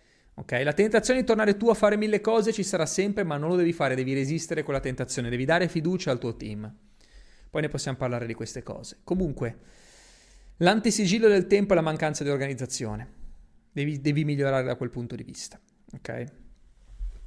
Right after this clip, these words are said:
Poi c'è l'ultimo sigillo. Ah, qua ti voglio.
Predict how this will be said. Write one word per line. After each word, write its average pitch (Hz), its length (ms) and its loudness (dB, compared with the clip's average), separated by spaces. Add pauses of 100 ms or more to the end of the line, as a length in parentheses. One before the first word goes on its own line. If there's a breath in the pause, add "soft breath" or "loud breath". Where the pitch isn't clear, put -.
(120)
Poi 165 140 -2
c'è 147 140 -2
l'ultimo 175 360 0
sigillo. 113 560 -4
Ah, 127 460 2
qua 131 140 -2
ti 131 100 -8
voglio. 113 480 -2